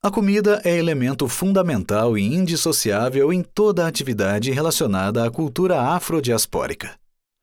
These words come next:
E as atividades de samba no Rio de Janeiro reproduzem e atualizam a dinâmica do comer, beber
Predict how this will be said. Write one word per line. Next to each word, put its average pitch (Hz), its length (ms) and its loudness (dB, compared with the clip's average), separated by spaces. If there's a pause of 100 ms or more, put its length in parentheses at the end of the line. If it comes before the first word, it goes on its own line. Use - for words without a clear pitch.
(500)
E 220 60 0
as 196 140 2
atividades 175 580 0
de 98 100 -2
samba 117 380 0
no 90 80 -2
Rio 120 180 -2
de 131 120 -2
Janeiro 92 400 -2
reproduzem 202 600 0
e 214 40 0
atualizam 160 720 0
a 90 60 -2
dinâmica 98 600 -2
do 87 220 -4
comer, 165 540 0
beber 139 580 -2